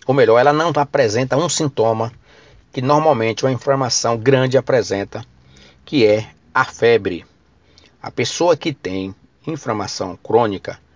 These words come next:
normalmente não apresenta sintomas de febre externa. Não há nenhum indício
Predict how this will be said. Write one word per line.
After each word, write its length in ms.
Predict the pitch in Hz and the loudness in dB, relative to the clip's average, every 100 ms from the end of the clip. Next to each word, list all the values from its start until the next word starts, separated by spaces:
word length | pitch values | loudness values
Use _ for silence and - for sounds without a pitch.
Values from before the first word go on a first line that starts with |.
| _ _ _ - | _ _ _ -10
normalmente 760 | 117 147 143 170 151 101 104 127 | 0 2 2 0 0 -4 -6 -4
não 120 | 123 | -2
apresenta 640 | 127 147 147 - 107 101 110 | -2 0 0 0 -8 -6 -6
sintomas 560 | - 135 104 104 101 | -4 -4 -4 -2 -4
de 100 | 113 | -6
febre 480 | - - 110 110 139 _ _ - | -6 0 0 -2 -8 _ _ -8
externa. 800 | 127 143 - - 107 101 101 - _ _ _ _ _ _ _ - | -4 -4 -4 -2 0 0 -4 -14 _ _ _ _ _ _ _ -4
Não 240 | 120 107 | -2 2
há 140 | 110 127 | 2 2
nenhum 500 | 143 123 104 123 131 _ _ _ - | 0 -2 -2 -6 -6 _ _ _ -6
indício 600 | 143 98 120 - 92 | -4 -4 -6 -4 -8